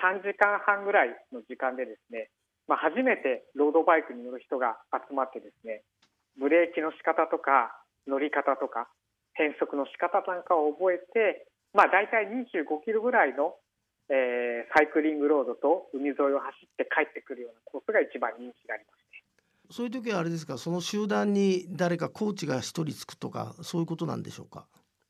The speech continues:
Speaker 1: そうですね。一度、あの、江ノ島のクラブハウスに集合してもらってですね、えー、サイクリングガイドが、まあ、一人か二人が帯同してですね、まあ、いろんな操作の仕方とか、いろんなものを教えながら、えー、ガイドが先導してお客さんを連れて、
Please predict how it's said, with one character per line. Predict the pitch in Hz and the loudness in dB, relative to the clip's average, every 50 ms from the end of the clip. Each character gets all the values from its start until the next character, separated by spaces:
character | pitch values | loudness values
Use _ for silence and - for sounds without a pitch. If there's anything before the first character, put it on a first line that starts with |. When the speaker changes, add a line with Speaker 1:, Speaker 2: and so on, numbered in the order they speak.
| _ _ - | _ _ 2
Speaker 1:
そ | 294 294 | 4 4
う | |
で | 220 175 - - | 4 2 0 2
す | - | 2
ね。 | 175 170 170 170 | 2 2 2 0
一 | - 262 247 | 0 2 4
度、 | 254 254 240 233 | 6 6 6 6
あ | 233 | 4
の、 | 220 220 220 214 214 220 214 214 202 - - - 220 | 4 2 2 2 2 2 2 2 0 -2 -4 -4 -2
江 | 180 | 0
ノ | 196 202 - | 0 -2 0
島 | 214 208 202 | 2 2 2
の | 196 190 | 2 2
ク | 196 226 | 2 4
ラ | 208 208 | 4 4
ブ | 196 208 | 4 4
ハ | 190 214 | 4 2
ウ | 190 - - | 2 0 -6
ス | |
に | 269 - _ - | -18 -20 _ -18
集 | 214 | -16
合 | - 139 - | -14 -14 -14
し | _ - | _ -12
て | 139 | -10
も | 135 135 | -8 -6
ら | 131 131 | -6 -6
っ | - | -6
て | - 135 | -8 -16
で | - _ _ _ | -20 _ _ _
す | - 123 | -12 -12
ね、 | 117 110 _ _ _ _ - | -12 -12 _ _ _ _ -10
え | 135 123 120 - | -10 -8 0 4
ー、 | 170 | 4
サ | 165 | 4
イ | 165 | 4
ク | - 175 | 4 0
リ | 175 175 | 2 2
ン | 170 | 2
グ | 175 170 | 4 6
ガ | 180 180 170 | 8 8 6
イ | |
ド | 143 135 123 | 6 2 -2
が、 | 123 117 | -4 0
ま | 131 175 160 | 2 2 0
あ、 | |
一 | - - - 277 269 | 0 -2 -4 -2 -2
人 | 269 | -2
か | - - 143 - | -2 -4 -4 -2
二 | - 208 208 208 | 0 0 0 2
人 | 156 | 0
が | 139 120 113 - _ _ _ _ - - 151 | 0 -2 -4 -6 _ _ _ _ -2 0 0
帯 | 143 139 | 0 0
同 | 147 139 135 | 0 -2 -4
し | - | -4
て | - 147 120 | -6 -6 -6
で | 117 104 _ | -8 -10 _
す | - | -8
ね、 | 123 123 117 - _ _ _ _ _ _ _ - | -8 -8 -8 -8 _ _ _ _ _ _ _ 2
ま | 185 165 | 4 4
あ、 | 147 | 4
い | 151 | 4
ろ | 156 156 | 2 2
ん | 160 | 2
な | 160 151 - - | 0 0 0 2
操 | 202 180 - - | 2 2 2 0
作 | 131 120 | -4 -8
の | 120 | -8
仕 | - - - | -10 -6 -6
方 | 135 127 139 135 | -4 -2 -2 -2
と | - 127 | -4 -6
か、 | 110 - 113 110 - 147 | -8 -8 -8 -6 -4 -2
い | 139 | -2
ろ | 143 147 | 0 0
ん | 151 | 0
な | 147 139 | 0 0
も | 156 147 | 0 0
の | 135 123 127 | -2 0 -2
を | 135 | -2
教 | 135 - - 151 | -2 -2 0 0
え | 147 | 0
な | 151 156 156 | 0 0 -2
が | 156 156 | -2 2
ら、 | 160 196 208 - - - _ _ _ _ _ - | 2 4 4 2 0 -6 _ _ _ _ _ 0
え | 160 143 139 139 | 2 2 4 6
ー、 | |
ガ | 139 185 185 | 8 8 8
イ | 175 | 8
ド | 151 135 | 6 4
が | 123 123 117 117 - - - | 2 -2 -4 -6 -6 -6 -4
先 | 147 143 143 135 143 | -4 -4 -4 -6 -6
導 | 135 135 - | -6 -6 -4
し | _ | _
て | - 180 | 0 2
お | 143 | 2
客 | - 156 135 - - | 2 0 0 -2 -4
さ | - 151 | -6 -4
ん | 143 | -4
を | 135 135 - | -6 -6 -6
連 | 151 139 | -6 -4
れ | 147 139 | -4 -4
て、 | - - 233 - - | -2 -2 -2 -2 -4